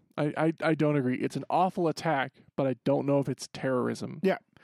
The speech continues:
Speaker 2: See, the thing about terrorism is terrorism kind of requires a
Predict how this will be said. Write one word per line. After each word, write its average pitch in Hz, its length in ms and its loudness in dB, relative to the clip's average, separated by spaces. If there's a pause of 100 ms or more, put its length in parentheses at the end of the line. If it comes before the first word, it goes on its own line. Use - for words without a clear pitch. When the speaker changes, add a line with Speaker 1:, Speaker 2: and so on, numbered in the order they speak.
(160)
Speaker 2:
See, 214 100 2
the 185 100 4
thing 226 140 2
about 220 160 2
terrorism 143 640 0
is 135 320 -2
terrorism 196 540 0
kind 190 260 0
of 165 200 -4
requires 175 580 2
a 151 140 4